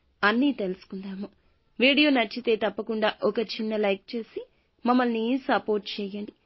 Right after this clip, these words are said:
వినే ధైర్యం ఉన్నవారు మాత్రమే చూడండి. ఏం జరగబోతుందో తెలుసుకుందాము. ఓం శ్రీ వారాహి దేవియే నమః.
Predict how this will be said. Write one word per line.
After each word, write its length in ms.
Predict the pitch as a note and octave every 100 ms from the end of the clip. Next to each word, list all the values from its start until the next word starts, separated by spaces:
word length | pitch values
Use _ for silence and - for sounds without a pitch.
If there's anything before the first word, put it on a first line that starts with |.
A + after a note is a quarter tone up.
| _ _ _ -
వినే 280 | C4 C#4+ C#4+
ధైర్యం 500 | A#3+ A#3+ A#3+ B3+ - -
ఉన్నవారు 580 | A#3 C4 A3 G#3 A3+
మాత్రమే 600 | C4 B3 A3 G#3+ G#3 G#3+ A3
చూడండి. 480 | - G3+ G#3 G#3+ - _ _ _ _ -
ఏం 240 | B3 C4+
జరగబోతుందో 840 | C4+ A#3 A3+ A#3 A3 G#3 G#3+ G#3 G#3+
తెలుసుకుందాము. 840 | G#3+ G3+ G#3 - G#3+ G#3 G#3 A#3 - _ _ _ -
ఓం 320 | A#3 B3 C4
శ్రీ 420 | - A3 A3+ B3+
వారాహి 640 | B3+ G#3 A3 A#3 A#3 A#3+
దేవియే 580 | G#3+ G#3 G3+ G3+ G3 G#3+
నమః. 320 | A#3+ G#3+ G3+